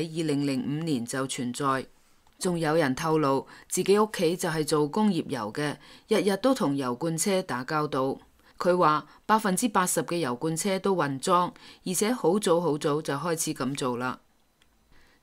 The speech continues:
中國人感嘆活着真係不容易，呢個國家仲有乜嘢係安全嘅，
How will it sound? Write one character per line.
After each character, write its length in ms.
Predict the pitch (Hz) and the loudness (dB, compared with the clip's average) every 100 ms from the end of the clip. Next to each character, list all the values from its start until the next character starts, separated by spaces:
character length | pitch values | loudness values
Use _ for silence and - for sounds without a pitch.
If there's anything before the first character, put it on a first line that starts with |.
| - | -6
中 160 | 202 | -2
國 140 | 180 175 | 0 0
人 160 | 147 143 | 0 0
感 220 | 156 196 | -2 -2
嘆 320 | 202 160 160 - | 0 0 -2 -4
活 140 | 170 | -4
着 260 | 160 180 160 - | -2 0 -2 -2
真 180 | 202 | -2
係 140 | 190 151 | -2 -4
不 260 | 175 - | -6 -4
容 220 | 147 127 139 | -2 -2 -2
易， 240 | 151 143 - - - | -2 -4 -8 -14 0
呢 120 | 269 | 2
個 120 | 226 | 2
國 220 | 202 196 - | 2 0 0
家 200 | 214 214 | 0 0
仲 200 | 190 151 | -2 -4
有 120 | 143 | -2
乜 160 | 175 147 | -2 -2
嘢 180 | 147 | -2
係 240 | 147 135 151 | -4 -4 -2
安 140 | 165 | -2
全 240 | 160 135 120 | -4 -4 -4
嘅， 240 | 139 | -4